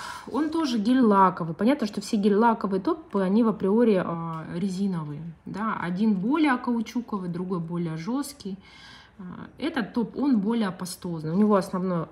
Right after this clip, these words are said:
отличие то, что он густой. За счет этого можно выравнивать поверхность. Плюс очень классно для пленок подходит, чтобы вот торцы запечатывать лучше.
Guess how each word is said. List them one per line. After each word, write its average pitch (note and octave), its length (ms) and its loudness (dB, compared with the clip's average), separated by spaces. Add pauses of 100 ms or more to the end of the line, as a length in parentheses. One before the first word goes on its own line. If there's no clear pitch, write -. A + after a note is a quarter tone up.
отличие A#3 360 0
то, G#3 160 0
что - 300 -4
он A3 200 4
густой. F3 580 -2 (260)
За F#3 80 -8
счет F3+ 260 -8
этого B3 300 -4
можно G3+ 340 -2
выравнивать F3+ 640 -2
поверхность. F#3 720 -6
Плюс G#3 360 -6
очень G#3+ 240 -6
классно G3 400 -4
для F3 140 -4
пленок A3 500 -4
подходит, F3 480 -8
чтобы - 260 -12
вот C#3+ 160 -14
торцы G#3 540 -4
запечатывать E3+ 880 -8 (140)
лучше. - 380 -8